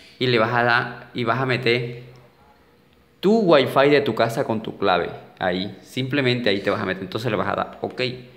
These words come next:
Y aquí te van a aparecer las redes de Wi-Fi que están ahí, que están en tu, por ahí en tu barrio, desde tu casa. Un ejemplo, esta es la mía. Yo metí la mía, entonces yo le doy ok, un ejemplo, ok. Y me va a decir que yo ingrese la clave,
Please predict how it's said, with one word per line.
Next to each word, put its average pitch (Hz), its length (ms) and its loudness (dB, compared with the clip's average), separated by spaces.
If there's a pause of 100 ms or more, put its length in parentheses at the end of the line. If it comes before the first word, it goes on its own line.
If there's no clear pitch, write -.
(680)
Y 113 120 -2
aquí 107 220 -2
te 123 100 -2
van 127 160 2
a 139 60 2
aparecer 135 500 0
las 107 200 0
redes 139 380 0
de 139 80 0
Wi-Fi 131 600 -2
que 110 80 0
están 101 400 -4
ahí, 104 200 -8 (160)
que 104 60 -8
están 95 300 -6
en 98 180 -8
tu, - 60 -12
por 127 140 0
ahí 139 100 2
en 147 200 -2
tu 170 120 0
barrio, 143 340 4
desde 101 220 0
tu 101 120 -6
casa. - 420 -4 (680)
Un 143 160 4
ejemplo, 156 380 4
esta 120 160 2
es 113 60 2
la 117 120 4
mía. 139 480 0 (280)
Yo 104 180 2
metí 117 340 0
la 104 120 2
mía, 151 200 0
entonces 117 340 0
yo 135 100 6
le 139 80 4
doy 139 200 4
ok, 143 200 0 (380)
un 107 80 -8
ejemplo, 104 360 -8 (460)
ok. 98 280 -6 (720)
Y 135 100 0
me 143 100 4
va 143 100 6
a 143 40 6
decir 151 320 2
que 165 120 4
yo 135 120 6
ingrese 123 440 2
la 135 160 0
clave, 117 400 2